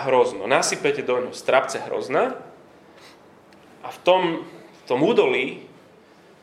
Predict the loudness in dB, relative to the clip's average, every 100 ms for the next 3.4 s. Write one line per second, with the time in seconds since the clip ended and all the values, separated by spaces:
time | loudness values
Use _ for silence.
0 | _ _ _ _ _ _ -20 -12 -6 -4
1 | 2 2 2 2 4 4 2 0 -2 -2
2 | -4 0 0 2 2 2 -2 -6 -8 0
3 | 0 0 -6